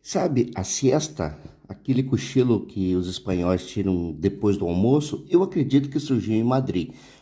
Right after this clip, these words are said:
porque Madrid é muito quente no verão, principalmente lá pelas duas da tarde. Daí o povo não tem coragem de sair de casa, vai tirar um cochilo.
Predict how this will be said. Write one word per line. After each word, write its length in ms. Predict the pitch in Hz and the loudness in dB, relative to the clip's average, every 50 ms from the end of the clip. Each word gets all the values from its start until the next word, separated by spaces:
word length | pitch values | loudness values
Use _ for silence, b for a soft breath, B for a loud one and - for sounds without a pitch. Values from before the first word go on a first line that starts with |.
| B B | B B
porque 220 | - - - 127 | -10 -4 0 2
Madrid 420 | 120 120 113 110 107 120 107 123 127 | 2 2 2 0 -2 0 2 2 4
é 60 | 131 | 4
muito 760 | 135 117 110 113 123 131 143 151 165 180 196 190 - - 156 | 4 4 4 6 6 8 8 8 6 4 2 -2 -6 -10 -12
quente 540 | - - - - 110 113 117 117 - - | -12 -12 -8 -6 -4 -4 -4 -6 -6 -6
no 120 | 120 117 113 | -4 -4 -2
verão, 440 | 110 120 110 98 92 87 82 82 82 | -2 -2 -2 -2 -2 -2 -4 -4 -2
principalmente 720 | - 127 135 151 147 - - 135 123 117 117 127 127 - | 2 4 4 4 2 0 0 2 2 2 2 2 0 -2
lá 120 | 139 127 | -4 -4
pelas 360 | - - 127 127 127 120 104 98 | -4 -2 -2 0 0 -2 -2 0
duas 240 | - 113 120 123 | 2 2 2 4
da 100 | 123 135 | 2 0
tarde. 540 | 135 135 135 - 92 90 85 87 - - - B B B B B B B | -2 0 -2 -2 -2 -2 -2 -4 -8 -12 -16 B B B B B B B
Daí 120 | 123 135 | 4 6
o 100 | 139 135 | 6 6
povo 200 | 139 151 139 139 | 4 2 2 2
não 140 | 143 135 127 | 2 0 0
tem 180 | 131 131 123 120 | 0 -2 -2 -2
coragem 380 | 120 - 107 98 95 90 92 | -2 0 0 0 0 0 -2
de 60 | 95 - | -4 -6
sair 200 | - 113 107 98 | -6 -6 -6 -6
de 120 | 95 - | -6 -10
casa, 500 | - - 101 101 110 127 131 - - 196 - - | -8 -6 -4 -2 -2 -2 -4 -6 -8 -10 -12 -8
vai 200 | - 98 104 104 | -2 0 0 0
tirar 260 | 104 - 104 85 82 | 2 0 0 0 0
um 60 | 85 | -2
cochilo. 580 | - - 139 135 - - 135 110 98 - - - | -2 -4 -6 -6 -4 -2 0 0 0 0 -4 -12